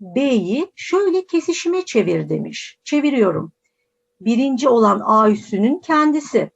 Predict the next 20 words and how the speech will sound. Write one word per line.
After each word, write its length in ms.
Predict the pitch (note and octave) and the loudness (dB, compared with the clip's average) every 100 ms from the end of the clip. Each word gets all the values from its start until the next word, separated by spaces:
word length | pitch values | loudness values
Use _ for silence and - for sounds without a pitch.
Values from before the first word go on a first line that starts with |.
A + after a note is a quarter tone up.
| _ _ | _ _
Farkı 420 | F#3+ F#3 F#3 A3 | 0 0 -2 -4
kesişim 480 | G#3 F#3+ G#3 A#3 G3 | -2 -2 -4 0 0
yap. 300 | E3 A3+ _ _ _ _ _ | 2 -2 _ _ _ _ _
İkinci 340 | - D4 D4 | 0 2 4
olan 400 | D#4+ F#3+ F#3 F3 | 2 4 2 0
B'nin 460 | F3 E3+ F3 B3+ G4+ _ - | -2 -2 0 -2 -4 _ -4
değili. 440 | F4 D4+ F3+ - _ _ _ | 0 0 -2 -6 _ _ _
Şu 220 | - - E4 | -14 -8 0
geldi. 440 | G3 - - - _ _ _ - _ - | 0 -2 -12 -20 _ _ _ -20 _ -4
Bakıyorum, 520 | F4 - F3+ A#3+ G#4 _ | -4 0 -2 -2 -8 _
orada 340 | C5+ D#4+ A3 | 0 2 2
da 80 | E3 | 0
aynısı. 460 | - - - - - _ _ - | -2 -4 -10 -18 -20 _ _ 0
Doğru. 340 | B3+ - - _ _ _ _ _ _ _ _ _ _ _ _ _ _ _ _ _ _ _ _ - _ | 0 0 -6 _ _ _ _ _ _ _ _ _ _ _ _ _ _ _ _ _ _ _ _ -20 _
İkiye 320 | D4+ - D4 | -4 2 2
geliyorum. 540 | F#3+ E3+ D#3+ D#3 D#3 _ _ _ - G#2 _ _ _ _ _ _ _ _ _ _ _ _ _ | 2 2 0 0 -6 _ _ _ -20 -20 _ _ _ _ _ _ _ _ _ _ _ _ _
B 360 | F3 E3+ D4 G#4+ | -4 0 4 4
üssü 400 | G#4 - C4+ F4+ A#3 | 2 -4 -4 -4 -2
kesişim 640 | B3 A3 A3+ - F3+ - | -4 -2 -4 -2 -4 -4
A'yı 540 | - D4+ A#3 F#3 C4+ | 0 2 4 2 0